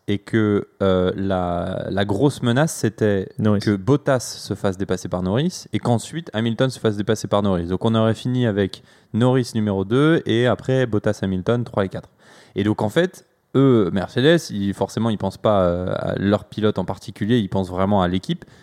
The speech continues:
Speaker 1: Et ils se disent, comment est-ce qu'on peut assurer le maximum de points ? Ça veut dire avoir au moins quelqu'un en deuxième place et trois, voire pire, quatre, ce qui s'est passé au final. Et donc du coup, là, ils se sont dit, bah, si on laisse, euh, Hamilton, euh, devant,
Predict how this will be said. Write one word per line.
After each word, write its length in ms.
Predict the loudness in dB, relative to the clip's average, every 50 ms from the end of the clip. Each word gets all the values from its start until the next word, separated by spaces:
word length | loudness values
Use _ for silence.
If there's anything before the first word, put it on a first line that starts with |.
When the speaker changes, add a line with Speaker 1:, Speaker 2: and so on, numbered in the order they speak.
| -6 -2
Speaker 1:
Et 80 | 0 0
ils 60 | 0
se 60 | 0
disent, 160 | -4 -6 -4
comment 260 | 0 0 2 2 2
est-ce 120 | 0 0 -2
qu'on 100 | -4 -2
peut 120 | 0 0
assurer 280 | 0 0 0 0 0 2
le 80 | 2
maximum 460 | 2 2 0 0 -2 -2 0 2 2 2
de 60 | 0
points ? 240 | 2 2 2 2 2
Ça 120 | 2 2
veut 140 | 2 2 2
dire 160 | 2 0 0 0 0
avoir 300 | 2 2 4 4 4 4
au 80 | 4
moins 180 | 2 2 0 2
quelqu'un 320 | 0 -2 -2 -2 -2 0
en 140 | 0 2 2
deuxième 280 | 2 2 2 0 0 0
place 380 | 2 2 2 2 0 -2 -4 0
et 320 | 2 2 4 4 2 0 -2 -6 -20 -20 _ -20 -20 _ -12 -6
trois, 400 | -4 -2 2 4 4 4 4 2
voire 340 | 2 2 2 2 0 0 -6
pire, 300 | -4 -4 -4 -4 -4 -4
quatre, 300 | -6 -6 -6 -6 -10 _ -20
ce 100 | -16 -12
qui 80 | -6
s'est 140 | -2 -2 2
passé 260 | 2 2 0 2 0
au 60 | 0
final. 300 | 0 0 -2 -2 -2 -4 -8 _ _ -20 -20 -20 _ _ 0
Et 100 | 2 2
donc 140 | 2 2 2
du 100 | 0 0
coup, 180 | 2 4 4
là, 80 | 4 4
ils 80 | 4
se 80 | 2 0
sont 140 | 0 0 0
dit, 180 | 2 2 2
bah, 200 | 2 2 2 0 -2
si 200 | -4 -4 0 2
on 120 | 2 4
laisse, 220 | 4 2 0 2 2
euh, 320 | 2 4 6 6 6 4
Hamilton, 440 | 4 4 4 2 2 2 2 2 4
euh, 240 | 4 4 4 4 2
devant, 300 | 2 0 0 0 -2 -4